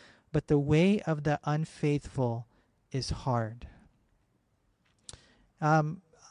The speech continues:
how many of you want favor? You, maybe you want God to do a favor for you, you know? Uh, you want favor with God, favor with men. How does it happen? Well, it says right here, it's by good understanding. And that's just,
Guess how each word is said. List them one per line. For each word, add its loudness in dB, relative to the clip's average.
how -2
many 4
of 2
you 2
want 0
favor? -4
You, -2
maybe 4
you 6
want 2
God 4
to -8
do 4
a 4
favor 4
for -2
you, -2
you -4
know? 0
Uh, 4
you -2
want 0
favor 2
with 0
God, 4
favor -2
with -4
men. -4
How -2
does -2
it -2
happen? -2
Well, -2
it -8
says 0
right 2
here, 4
it's -2
by 0
good 4
understanding. -4
And -2
that's -2
just, -4